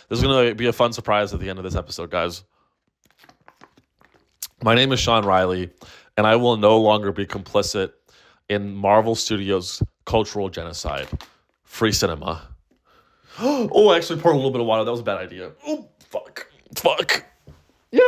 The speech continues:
Ouch! Shouldn't have done that. Oops. All right, guys. Sorry. We're fine. Just a little fun. <laughs>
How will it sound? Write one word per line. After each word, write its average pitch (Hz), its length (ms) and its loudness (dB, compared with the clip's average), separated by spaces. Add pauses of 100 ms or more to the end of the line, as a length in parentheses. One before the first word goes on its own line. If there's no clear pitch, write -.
Ouch! - 300 -4 (2750)
Shouldn't 247 360 4
have 240 120 2
done 233 240 2
that. - 580 -4 (100)
Oops. - 760 -6 (2000)
All 123 140 6
right, 101 160 6
guys. 95 260 -2
Sorry. 117 400 4
We're 165 180 0
fine. 98 420 -12 (1600)
Just 220 280 -4
a 190 40 4
little 156 240 8
fun. 107 580 -4 (500)
<laughs> 151 40 2